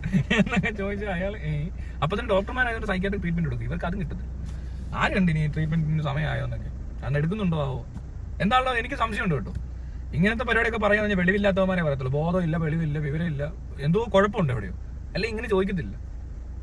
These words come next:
ആരും ചോദിക്കുവോ ആരോടെങ്കിലും? അതൊക്കെ ചോദിക്കുന്ന, അല്ലെ പിന്നെ അതുപോലത്തെ പണി ചെയ്യുമ്പോഴാണ് ചോദിക്കണ്ടേ, കൊള്ളാവുന്ന. ഇത് ഈ ഊളത്തരം കാണിക്കുന്നതിന് എന്തിനാ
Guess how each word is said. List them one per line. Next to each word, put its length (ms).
ആരും 240
ചോദിക്കുവോ 380
ആരോടെങ്കിലും? 340
അതൊക്കെ 240
ചോദിക്കുന്ന, 380
അല്ലെ 140
പിന്നെ 140
അതുപോലത്തെ 320
പണി 100
ചെയ്യുമ്പോഴാണ് 340
ചോദിക്കണ്ടേ, 280
കൊള്ളാവുന്ന. 380
ഇത് 100
ഈ 300
ഊളത്തരം 300
കാണിക്കുന്നതിന് 380
എന്തിനാ 220